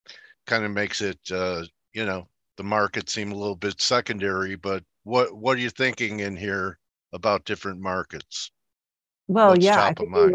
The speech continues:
Speaker 2: you, you expressed it perfectly. There is two mindsets right now, the humanitarian mindset, which of course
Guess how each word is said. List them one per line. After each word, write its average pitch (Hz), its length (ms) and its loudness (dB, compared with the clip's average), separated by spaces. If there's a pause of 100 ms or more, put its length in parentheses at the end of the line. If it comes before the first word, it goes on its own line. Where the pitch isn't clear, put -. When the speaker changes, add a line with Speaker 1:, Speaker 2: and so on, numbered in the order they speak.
(680)
Speaker 2:
you, 285 80 6
you 320 140 10
expressed 233 520 0
it 202 160 4
perfectly. 170 960 -2
There 175 400 6
is 165 300 8
two 247 220 8
mindsets 196 760 8
right 143 240 2
now, 135 400 0
the 156 140 8
humanitarian 180 1000 6
mindset, 143 640 -2
which 147 160 -8
of 131 120 -12
course 147 380 -4